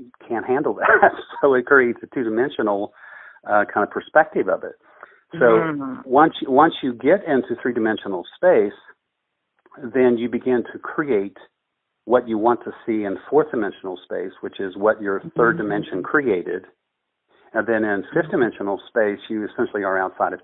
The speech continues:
Speaker 1: time altogether. You're, you're in the
Speaker 2: Mm-hmm.
Speaker 1: dimension that people would say God is in. You're outside of time.
Speaker 2: Mm-hmm. Mm-hmm.
Speaker 1: Yeah.
Speaker 2: Wow.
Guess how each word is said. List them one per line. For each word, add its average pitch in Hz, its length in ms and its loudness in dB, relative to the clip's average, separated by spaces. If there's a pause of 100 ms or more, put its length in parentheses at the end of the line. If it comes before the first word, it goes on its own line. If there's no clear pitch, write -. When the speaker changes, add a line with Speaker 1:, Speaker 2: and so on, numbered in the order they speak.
Speaker 1:
time 92 240 -6
altogether. 90 580 -6 (440)
You're, 110 240 2
you're 120 180 4
in 123 100 4
the 107 60 0
Speaker 2:
Mm-hmm. 90 80 -4
Speaker 1:
dimension 101 400 -4
that 98 120 -6
people 98 200 -12
would 98 180 -8
say 92 120 -4
God 110 340 2
is 87 140 -6
in. 78 240 -14 (100)
You're 98 180 -6
outside 117 380 2
of 98 60 -2 (100)
time. 131 420 -12 (320)
Speaker 2:
Mm-hmm. 139 280 -12 (260)
Mm-hmm. 135 460 -6
Speaker 1:
Yeah. 135 200 -6 (680)
Speaker 2:
Wow. 135 560 -8